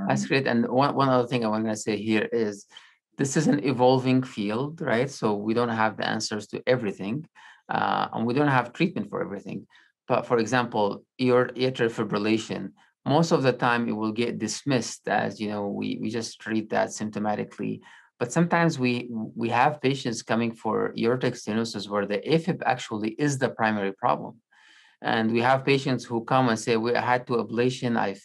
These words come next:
both ablation failed, my heart rate is not controlled, I have severe annular calcium, my mitral valve doesn't work well, uh, when I go to rapid afib." So even,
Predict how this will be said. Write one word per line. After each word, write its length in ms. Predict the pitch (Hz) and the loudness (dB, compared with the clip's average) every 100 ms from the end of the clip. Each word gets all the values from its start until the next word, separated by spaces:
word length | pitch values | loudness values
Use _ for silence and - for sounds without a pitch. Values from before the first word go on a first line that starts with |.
| _ | _
both 220 | - 120 | -2 0
ablation 480 | 120 110 117 117 110 | 0 0 0 0 -6
failed, 460 | 104 120 123 120 117 - - _ | 2 4 4 2 -8 -20 -20 _
my 80 | - | -6
heart 240 | 170 127 127 | 0 2 2
rate 180 | 123 | 2
is 100 | 117 | 0
not 200 | 120 117 | 0 0
controlled, 540 | 117 117 110 120 113 107 | 0 -4 2 2 4 2
I 60 | |
have 220 | 101 104 104 | 0 -2 -2
severe 360 | 101 117 131 | -2 0 2
annular 340 | 123 123 120 117 | 2 2 0 0
calcium, 720 | 120 113 117 120 113 110 110 - - _ - | 0 -2 -2 -2 0 0 -2 -10 -20 _ -4
my 220 | 113 104 | 0 2
mitral 340 | 113 120 123 | 2 2 0
valve 220 | 113 110 | 2 2
doesn't 240 | 110 113 123 | 2 -2 -2
work 320 | 117 113 - | -2 -2 0
well, 500 | 117 110 110 107 - - - | 2 4 2 0 -6 -12 -10
uh, 180 | 107 101 | -6 -4
when 200 | 110 113 | 0 2
I 140 | 110 | 2
go 160 | 107 117 | 2 0
to 160 | 113 | 0
rapid 300 | 113 104 107 | 0 0 -2
afib." 480 | 107 110 - 107 101 | -6 -8 -4 -4 -4
So 340 | - 107 98 - - - | -2 -2 -2 -6 -20 -6
even, 340 | 127 120 127 | -2 2 2